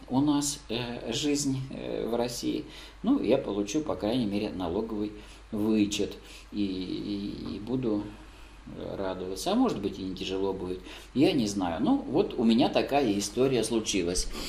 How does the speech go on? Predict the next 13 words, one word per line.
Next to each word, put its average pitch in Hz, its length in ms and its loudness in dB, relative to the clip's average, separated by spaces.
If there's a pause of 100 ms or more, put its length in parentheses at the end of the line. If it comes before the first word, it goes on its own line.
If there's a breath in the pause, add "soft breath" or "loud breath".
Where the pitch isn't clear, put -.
(300 loud breath)
А, 98 380 6
то 135 220 10
есть, 113 260 8
э, - 380 4
что 190 300 8
я 107 160 8
хочу 101 300 -2
сказать, 87 340 0
что 98 380 2 (200 loud breath)
<laughs> 113 280 0
проверяй 123 540 8
да 113 100 6
проверяй 104 640 6